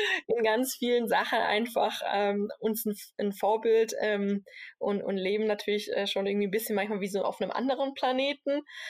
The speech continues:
Äh, daher sage ich immer, bei den angelsächsischen Geschichten muss man da einfach ein bisschen das für sich relativieren als Schweizer.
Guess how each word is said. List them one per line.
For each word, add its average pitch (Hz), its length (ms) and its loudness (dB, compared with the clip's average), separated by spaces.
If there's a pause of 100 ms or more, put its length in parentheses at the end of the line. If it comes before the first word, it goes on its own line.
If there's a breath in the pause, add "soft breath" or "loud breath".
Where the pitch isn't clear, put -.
(380 loud breath)
Äh, 208 260 2
daher 208 240 2
sage 202 180 4
ich 220 60 2
immer, 208 200 2
bei 190 120 2
den 190 100 0
angelsächsischen 208 880 0
Geschichten 214 420 -2
muss 202 160 0
man 214 80 2
da 202 80 2
einfach 202 260 -2
ein 208 100 -2
bisschen 196 440 -2 (260 loud breath)
das 214 180 -4
für 220 100 0
sich 202 240 -4
relativieren 196 560 0
als 247 200 -2
Schweizer. 220 520 2